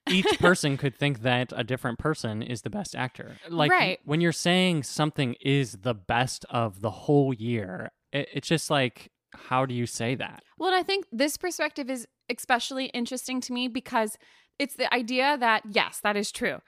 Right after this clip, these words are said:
Speaker 2: Everyone thinks that something is different than the other person. But
Speaker 1: Mm-hmm.
Speaker 2: you really, really hope at the end of the day that people are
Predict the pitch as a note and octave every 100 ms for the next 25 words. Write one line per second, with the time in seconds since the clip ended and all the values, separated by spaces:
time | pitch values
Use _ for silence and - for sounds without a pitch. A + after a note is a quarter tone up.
0 | _ - B3+ C#4+ D4 C#4+ C4 A3+ - G3+
1 | - G3+ G#3 G3+ G3 F#3 F3+ - F#3+ F#3+
2 | F#3 F3+ F3 E3+ - E3+ E3+ D3+ - C#3+
3 | G#2+ C4+ C4 D4+ C4 F4 G#4 D4 G#3 B3+
4 | D#4 G3+ - G3+ - F3+ - A3 B3 A#3
5 | A3+ G#3 F#3 F#3 - - A#3+ B3 - G#3+